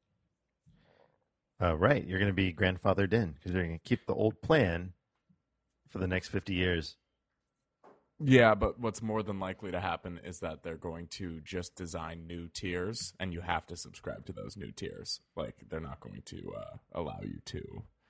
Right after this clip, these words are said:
Speaker 2: d-, uh, j-, stay on the old plans. Like, that's pretty much. Have you heard of anyone being a Verizon customer that doesn't have, uh, an unlimited data plan? Like, I don't think they exist anymore.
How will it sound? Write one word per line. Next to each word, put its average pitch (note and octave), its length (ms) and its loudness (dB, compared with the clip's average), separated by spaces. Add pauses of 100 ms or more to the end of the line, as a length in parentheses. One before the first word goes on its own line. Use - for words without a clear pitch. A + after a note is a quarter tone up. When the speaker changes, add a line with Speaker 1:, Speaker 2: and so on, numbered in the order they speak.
(960)
Speaker 2:
d-, - 120 -14 (260)
uh, - 300 -8 (480)
j-, - 160 -2 (180)
stay - 320 0
on A#1+ 200 -4
the A#1+ 100 -8
old A1 240 -10
plans. - 500 -12 (160)
Like, D2 240 -6
that's - 300 -2 (520)
pretty G#2+ 180 8
much. - 120 -2
Have G2+ 160 -2
you G2 120 0
heard F#2+ 220 0
of F#2+ 80 -2
anyone G2 360 0
being F#2+ 400 -2 (440)
a G2 60 -4
Verizon E2+ 540 -2
customer G2+ 480 0
that D2+ 240 -2 (240)
doesn't D#2+ 320 -6
have, D#2 500 -6 (160)
uh, D2 400 -4
an E2+ 160 -8
unlimited E2 460 -6
data E2 200 -4
plan? F#2+ 460 -4
Like, E2+ 160 -4
I D#2+ 60 -6
don't F2 120 -2
think F2 140 -4
they - 80 -12
exist - 400 -10
anymore. - 320 -12